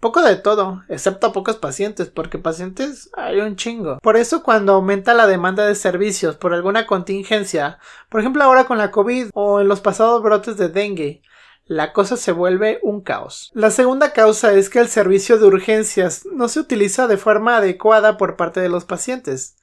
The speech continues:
lo que en muchas ocasiones entorpece y dificulta la atención médica.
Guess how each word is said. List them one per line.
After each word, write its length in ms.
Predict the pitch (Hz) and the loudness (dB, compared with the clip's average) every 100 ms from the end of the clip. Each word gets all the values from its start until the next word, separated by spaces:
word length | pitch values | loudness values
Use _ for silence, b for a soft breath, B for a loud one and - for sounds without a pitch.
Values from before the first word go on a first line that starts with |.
| b b b b - | b b b b -12
lo 160 | 180 | -6
que 80 | - | -4
en 80 | 214 | -2
muchas 340 | 247 311 285 | -2 -2 -2
ocasiones 640 | - 190 180 220 208 233 208 | -2 -4 -4 -2 -2 -4 -4
entorpece 800 | 170 175 160 - 185 190 175 - | -6 -6 -6 -4 -4 -4 -6 -6
y 140 | 208 | -6
dificulta 760 | 196 220 - 220 190 226 220 247 | -4 -6 -6 -8 -4 -4 -2 0
la 80 | 240 | 0
atención 420 | 208 160 147 160 | 0 -4 -6 -6
médica. 500 | 185 233 214 - - | -6 -6 -6 -10 -14